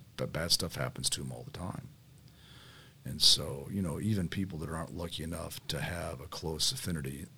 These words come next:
that I have, like, through the, the cycling aspect of it, um, you know, people are still there to help them. And, uh, we should be helping. I mean,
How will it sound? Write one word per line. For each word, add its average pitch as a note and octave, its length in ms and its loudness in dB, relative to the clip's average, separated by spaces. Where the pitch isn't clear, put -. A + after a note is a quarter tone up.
that D#2 160 -4
I E2 100 0
have, D2 320 -2
like, C#2+ 220 -6
through C#2+ 160 -4
the, A1 200 -6
the C2 180 -4
cycling C2+ 520 4
aspect - 560 -2
of G1+ 180 -8
it, - 120 -8
um, B1+ 500 -6
you F2 80 0
know, E2 100 -4
people G2 280 -2
are D2 60 -4
still C#2 300 4
there D2 200 -2
to C#2+ 60 -4
help C#2 260 -6
them. C2+ 300 -8
And, C2 440 -8
uh, G1+ 280 -6
we G#2 100 4
should G#2 240 8
be C2+ 120 -2
helping. - 480 -8
I E2+ 40 -6
mean, E2 160 -6